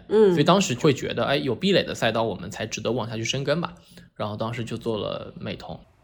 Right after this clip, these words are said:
Speaker 1: 创始人和组织和团队之间的这样一个关系，呃，你现在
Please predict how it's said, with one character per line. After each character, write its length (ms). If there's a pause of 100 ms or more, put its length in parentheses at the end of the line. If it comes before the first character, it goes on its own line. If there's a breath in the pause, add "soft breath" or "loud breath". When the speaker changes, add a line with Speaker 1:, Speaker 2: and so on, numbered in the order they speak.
(340)
Speaker 1:
创 160
始 120
人 100
和 200
组 260
织 200
和 160
团 300
队 140
之 120
间 160
的 260
这 140
样 80
一 40
个 80
关 340
系， 400
呃， 80
你 100
现 160
在 80